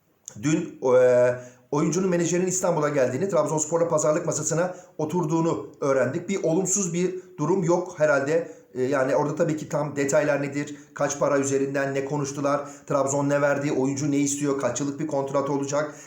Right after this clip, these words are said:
gibi konular konuşuldu. Ama olumsuz bir durum yok, onu söyleyelim. Tabii olumsuzluktan ziyade iş burada biraz Burnley takımında. Arkadaşlar bir yıl kontratı kalmış bir oyuncu için istenen rakam altı yedi milyon euro seviyelerinde.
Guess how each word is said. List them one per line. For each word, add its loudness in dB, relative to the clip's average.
gibi 0
konular 0
konuşuldu. 0
Ama 2
olumsuz 0
bir -2
durum 2
yok, 2
onu 0
söyleyelim. 0
Tabii 2
olumsuzluktan 0
ziyade 2
iş 0
burada 2
biraz 2
Burnley 2
takımında. -2
Arkadaşlar 0
bir 0
yıl 0
kontratı -2
kalmış 0
bir -2
oyuncu -2
için -6
istenen 0
rakam 2
altı 0
yedi 0
milyon 2
euro 2
seviyelerinde. 0